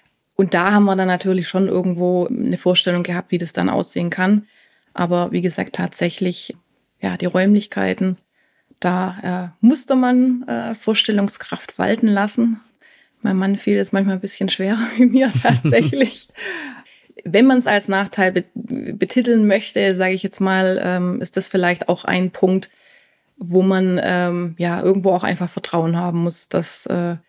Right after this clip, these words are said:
Speaker 1: das dann auch so passt für einen, wie man sich's dann tatsächlich vorgestellt hat und geplant hat ab der Bemusterung, genau.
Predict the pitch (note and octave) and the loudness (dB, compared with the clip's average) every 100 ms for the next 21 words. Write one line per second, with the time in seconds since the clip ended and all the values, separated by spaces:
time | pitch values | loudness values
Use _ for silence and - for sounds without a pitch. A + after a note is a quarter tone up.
0 | _ _ _ _ - F#3+ - F#3+ G#3 F3+ | _ _ _ _ -4 -4 -2 -2 -2 -4
1 | - G3 G3+ G#3+ G#3 - - G#3 - - | 0 4 4 2 0 -8 -2 -2 -2 -2
2 | - F#3 F#3 F#3 F3+ E3 F3 F3 - F3 | 0 2 0 0 -2 -2 -2 -2 -4 -6
3 | F3+ E3+ F3 E3 F3+ E3+ E3+ - F3 E3+ | -4 -2 -4 -4 -6 -6 -8 -6 -4 -4
4 | - F3+ E3+ F3 - F3 E3 - - - | -4 -4 -4 -8 -4 -2 -2 -4 -4 -2
5 | - D#3+ E3+ E3+ - - - - - - | 0 0 -2 -4 -8 -10 -10 -10 -10 -16
6 | - F3+ E3 F3 - - F#3 F3+ - F3+ | -4 0 0 0 -4 -6 -4 -6 -4 -4
7 | F3 F3 | -4 -6